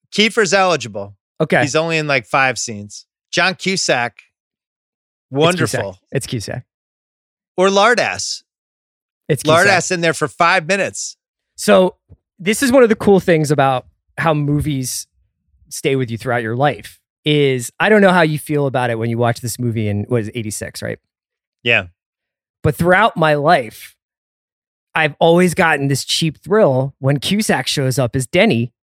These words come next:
Speaker 2: for those couple of scenes. And furthermore,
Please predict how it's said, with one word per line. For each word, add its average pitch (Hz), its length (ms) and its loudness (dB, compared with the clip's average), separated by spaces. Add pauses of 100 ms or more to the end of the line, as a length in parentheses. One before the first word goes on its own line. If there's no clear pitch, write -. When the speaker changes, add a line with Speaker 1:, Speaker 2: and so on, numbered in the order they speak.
(280)
Speaker 2:
for 160 140 -2
those 156 200 2
couple 165 320 -2
of 143 80 2
scenes. 147 520 -2 (200)
And 185 540 2 (140)
furthermore, 151 720 2